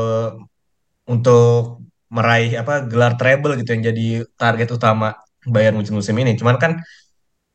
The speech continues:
eh, problemnya adalah apakah ketika Thomas Tuchel ini gagal untuk memenangkan treble akan langsung dievaluasi lagi? Itu kan jadi salah satu hal yang pressure yang berat juga gitu untuk Thomas Tuchel, karena kan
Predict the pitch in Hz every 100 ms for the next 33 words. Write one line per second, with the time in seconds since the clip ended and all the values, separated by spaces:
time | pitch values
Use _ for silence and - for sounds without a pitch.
0 | - 113 113 107 131 127 120 131 160 127
1 | 135 151 127 131 - 151 151 151 135 -
2 | 127 123 120 120 120 120 120 120 - 120
3 | 113 113 110 113 110 120 113 117 107 -
4 | - - 110 107 110 113 113 107 110 110
5 | 110 113 - _ _ _ _ 117 117 123
6 | 123 127 - 131 123 123 127 127 123 131
7 | 139 170 139 117 127 175 156 131 120 120
8 | - - _ _ 123 120 123 120 123 120
9 | 120 117 120 - _ _ - - _ _
10 | _ 135 127 - 131 127 127 127 127 147
11 | 165 156 131 120 117 120 113 113 113 139
12 | 151 170 120 113 139 160